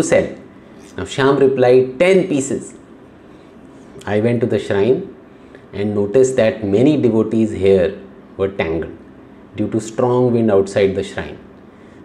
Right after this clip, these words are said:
So, uh, the monk in there listened to my advice and bought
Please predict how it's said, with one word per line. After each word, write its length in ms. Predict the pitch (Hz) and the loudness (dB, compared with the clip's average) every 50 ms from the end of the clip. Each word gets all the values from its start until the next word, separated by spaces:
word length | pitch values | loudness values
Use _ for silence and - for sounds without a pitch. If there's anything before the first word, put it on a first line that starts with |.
| - - | -18 -4
So, 100 | - 147 143 147 147 143 147 - - - - - 104 | 0 2 4 4 4 2 0 -6 -12 -16 -12 -8 -4
uh, 240 | 101 98 98 98 98 98 92 104 | 0 0 2 4 2 2 2 0
the 60 | 107 110 110 | 0 2 2
monk 280 | 113 131 156 165 - - - 135 | 2 2 2 0 0 0 0 0
in 100 | 135 131 131 135 | 2 2 2 2
there 160 | 135 139 139 123 113 113 | 4 4 2 2 2 2
listened 300 | 127 127 - 170 165 151 - 147 | 2 2 2 2 0 2 2 2
to 40 | 131 120 | 2 2
my 80 | 113 98 90 | 2 2 0
advice 420 | 82 85 87 87 98 117 - - 104 | 0 0 0 0 0 0 -2 -2 -4
and 120 | 110 104 95 101 | -4 0 0 0
bought 240 | 101 101 101 - | 0 0 -2 -6